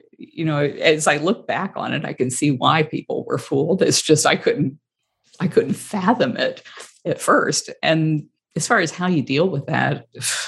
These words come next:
I think the worst of it was that I leave my phone on twenty-four seven because if a bobcat gets hit anywhere in the state of Florida,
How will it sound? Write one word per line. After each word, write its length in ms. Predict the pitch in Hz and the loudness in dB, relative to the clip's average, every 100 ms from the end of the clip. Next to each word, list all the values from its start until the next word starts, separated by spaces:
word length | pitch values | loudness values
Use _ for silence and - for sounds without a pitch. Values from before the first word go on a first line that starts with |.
| - - _ - - - | -12 -18 _ -18 -16 -4
I 60 | 165 | 2
think 220 | 151 233 | 6 4
the 80 | 160 | 2
worst 520 | 135 143 151 226 - | -2 0 2 2 -2
of 160 | 120 123 | -4 -2
it 160 | 131 | -2
was 360 | 143 143 139 - | 0 0 0 -2
that 320 | 147 131 - - | 0 0 -2 -2
I 140 | 143 | 0
leave 280 | 175 185 160 | 2 2 0
my 120 | - | -4
phone 300 | 123 147 160 | -2 0 2
on 200 | 135 123 | 2 2
twenty-four 500 | 135 143 135 135 135 | 0 0 0 0 -2
seven 380 | 127 165 202 135 | 0 2 2 2
because 320 | 139 151 147 | 2 4 2
if 120 | - 135 | 2 -6
a 60 | |
bobcat 560 | 131 135 156 - 165 - | 0 2 2 0 -6 0
gets 220 | 139 - | -2 0
hit 240 | 151 135 - | 2 2 2
anywhere 320 | 160 202 180 | 4 4 4
in 100 | 160 | 0
the 80 | 131 | 0
state 240 | - 147 | 0 0
of 100 | 151 | 0
Florida, 480 | - 254 120 127 156 | 2 4 4 2 0